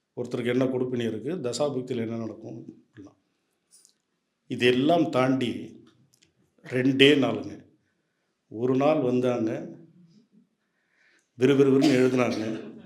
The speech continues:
"அப்பா, இதெல்லாம் நட்சத்திரம்பா." அடுத்த, அடுத்த ஒரு அரை மணி நேரத்துல, "இதெல்லாம் பாதங்கள்." உட்கார வச்சிட்டிங்களா? ஒன்பது, பன்னெண்டு இடத்துல.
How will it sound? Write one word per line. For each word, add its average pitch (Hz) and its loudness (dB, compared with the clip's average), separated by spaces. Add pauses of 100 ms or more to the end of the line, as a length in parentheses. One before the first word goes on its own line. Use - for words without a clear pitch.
(1400)
"அப்பா, 156 6
இதெல்லாம் 156 8
நட்சத்திரம்பா." 139 0 (2000)
அடுத்த, 135 2 (260)
அடுத்த 143 2
ஒரு 135 4
அரை 135 6
மணி 131 4
நேரத்துல, 123 -6
"இதெல்லாம் 175 2
பாதங்கள்." 131 4 (1500)
உட்கார 160 6
வச்சிட்டிங்களா? 160 4
ஒன்பது, 151 -2
பன்னெண்டு 156 8
இடத்துல. 160 0